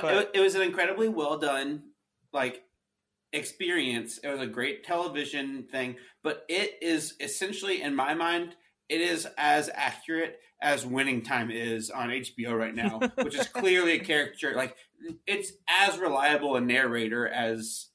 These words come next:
Speaker 2: Adam McKay is. So
Speaker 1: Well, let me
Speaker 2: I
Speaker 1: tell you something. Any documentary that's not, like, nature documentaries are gonna be skewed to who you are interviewing. <laughs> You know
Speaker 2: And
Speaker 1: what
Speaker 2: it
Speaker 1: I
Speaker 2: was
Speaker 1: mean?
Speaker 2: just incredibly skewed.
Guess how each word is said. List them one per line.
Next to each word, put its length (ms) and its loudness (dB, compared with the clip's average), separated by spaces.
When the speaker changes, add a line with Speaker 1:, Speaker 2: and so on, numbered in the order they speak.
Speaker 2:
Adam 340 2
McKay 340 -8
is. 220 -14
So 260 -8
Speaker 1:
Well, 120 0
let 160 2
me 80 0
Speaker 2:
I 40 -2
Speaker 1:
tell 220 2
you 160 0
something. 580 -2
Any 260 -2
documentary 880 0
that's 280 -2
not, 360 -4
like, 300 -6
nature 520 -6
documentaries 800 -6
are 120 -2
gonna 220 -4
be 140 -8
skewed 680 -6
to 320 -4
who 80 -4
you 360 -6
are 160 0
interviewing. 800 -6
<laughs> 140 0
You 100 0
know 100 0
Speaker 2:
And 120 2
Speaker 1:
what 80 2
Speaker 2:
it 40 2
Speaker 1:
I 40 -2
Speaker 2:
was 140 0
Speaker 1:
mean? 140 -2
Speaker 2:
just 440 -4
incredibly 560 -2
skewed. 520 -8